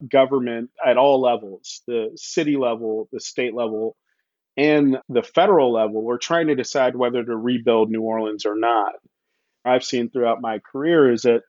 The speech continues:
if entrepreneurs are able to have agency in society, they end up fighting to build a better life and wealth for their family, but fighting against systems that might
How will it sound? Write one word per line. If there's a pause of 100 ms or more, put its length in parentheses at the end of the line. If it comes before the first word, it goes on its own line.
if (240)
entrepreneurs (440)
are
able
to
have
agency
in
society,
they
end
up
fighting (260)
to
build (100)
a
better
life
and
wealth
for
their
family,
but
fighting
against
systems
that
might